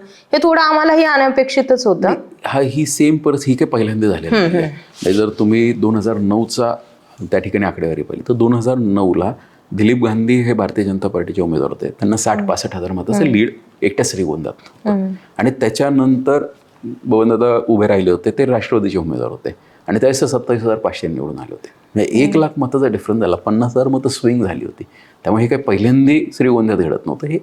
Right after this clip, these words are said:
Speaker 2: एकदा घडलेलं आहे.
Speaker 1: एक प्रश्न राहतो कायम की प्रस्थापित राजकारणी,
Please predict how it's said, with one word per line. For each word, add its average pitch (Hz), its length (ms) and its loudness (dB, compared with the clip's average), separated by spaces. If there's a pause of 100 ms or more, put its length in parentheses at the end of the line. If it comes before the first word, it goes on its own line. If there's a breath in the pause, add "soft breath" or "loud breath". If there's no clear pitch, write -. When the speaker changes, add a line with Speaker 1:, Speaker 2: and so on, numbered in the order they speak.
(380 soft breath)
Speaker 2:
एकदा 107 180 2
घडलेलं 67 380 -6
आहे. - 100 -20 (540 loud breath)
Speaker 1:
एक 262 120 -4
प्रश्न 294 320 2
राहतो 262 500 2
कायम 214 380 0 (340)
की 220 200 2
प्रस्थापित 240 760 0
राजकारणी, 165 600 -2